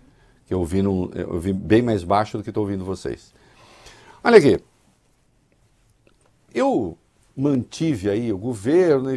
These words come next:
o, o Haddad evitou responder diretamente se, porque ele não falou, "Vou fazer déficit zero."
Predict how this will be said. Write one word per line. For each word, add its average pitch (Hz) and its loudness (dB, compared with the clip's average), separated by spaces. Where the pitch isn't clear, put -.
o, 113 -2
o 104 -6
Haddad 123 2
evitou 123 0
responder 123 -4
diretamente 120 -2
se, 156 -2
porque 302 2
ele 196 6
não 165 0
falou, 147 4
"Vou 196 12
fazer 170 6
déficit 143 4
zero." 113 2